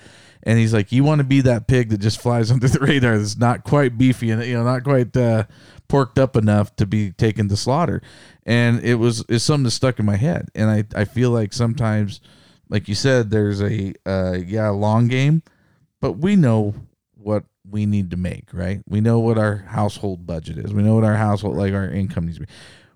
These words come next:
We look at it and we go, "Okay, this is where we need to be."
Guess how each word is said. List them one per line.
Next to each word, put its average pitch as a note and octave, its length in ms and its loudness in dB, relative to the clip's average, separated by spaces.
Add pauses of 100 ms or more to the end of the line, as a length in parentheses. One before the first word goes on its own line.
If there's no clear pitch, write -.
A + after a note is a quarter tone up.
We B2+ 200 4
look C#3 220 2
at A2 160 4
it G2 80 0
and F2+ 120 -4
we G2 80 2
go, G2 120 4
"Okay, G#2 220 0
this G#2 320 0
is A2 140 -4
where A2 180 2
we G2 120 0
need G2 180 -2
to F#2+ 60 -4
be." G#2+ 360 -4